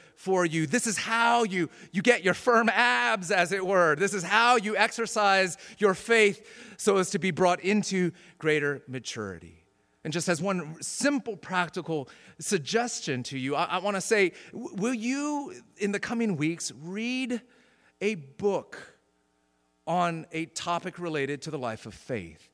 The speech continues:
A, a, a Christian book that is one that unpacks God's word and that you devote yourself to, to just careful reading and study as a normal discipline and practice, part of your growing in your faith.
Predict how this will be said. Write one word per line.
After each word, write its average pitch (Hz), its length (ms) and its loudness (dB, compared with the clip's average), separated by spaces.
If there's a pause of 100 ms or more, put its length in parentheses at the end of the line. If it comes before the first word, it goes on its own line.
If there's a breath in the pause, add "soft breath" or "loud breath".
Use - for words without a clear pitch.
A, 175 240 2
a, 147 180 -2 (200 soft breath)
a 160 80 -2
Christian 233 720 -2
book 151 400 0 (240 loud breath)
that 165 240 0
is 160 280 -2 (340 soft breath)
one 180 360 0
that 175 240 0
unpacks 196 560 -2
God's 160 400 -2 (180)
word 208 720 4 (1080 soft breath)
and 196 120 6
that 175 200 4
you 202 40 2
devote 190 380 2
yourself 196 380 0
to, 175 160 -2
to - 180 -6
just 170 240 -2
careful 220 480 2
reading 196 320 2
and 175 220 -2
study 208 500 0
as 185 160 2
a 180 120 4
normal 196 420 2
discipline 196 560 -2
and 170 120 -6
practice, 175 520 -4 (300 loud breath)
part 196 260 2
of 147 180 -4
your 160 140 0
growing 151 400 0
in 131 100 -2
your 120 80 0
faith. 123 420 -8